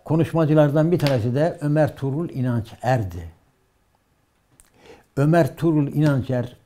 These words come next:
yine bu Fıtrat T V'de yayınladığımız bir yayında ben onun söylemlerini anlatmıştım belgeleriyle. O ne demişti? Peygambere kul olan Allah'a da kul olur. Başka bir ne demişti? Biz halifeysek Allah olmamız lazımdır.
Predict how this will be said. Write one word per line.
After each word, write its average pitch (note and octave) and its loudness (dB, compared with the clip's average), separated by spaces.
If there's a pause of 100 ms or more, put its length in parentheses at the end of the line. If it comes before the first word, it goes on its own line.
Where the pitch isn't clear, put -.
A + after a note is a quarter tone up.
yine C#3 0
bu C#3 2
Fıtrat C#3+ 0
T B2+ 0
V'de A#2 -2
yayınladığımız A#2 0
bir D3+ 6
yayında C3 2 (300)
ben E3 4
onun D#3 0
söylemlerini C3+ 0
anlatmıştım G#2+ -6
belgeleriyle. A2+ 0 (1120)
O E3 4
ne G3 6
demişti? F3 2 (840)
Peygambere D#3 4
kul F3 2
olan D3 2
Allah'a D3+ 4
da A2 -2
kul G2+ -10
olur. F2 -12 (140)
Başka C3 4
bir F#3+ 2
ne C3+ 2
demişti? B2+ -2
Biz D3+ -2
halifeysek D3 2
Allah C#3+ 2
olmamız G2+ -4
lazımdır. E2 -14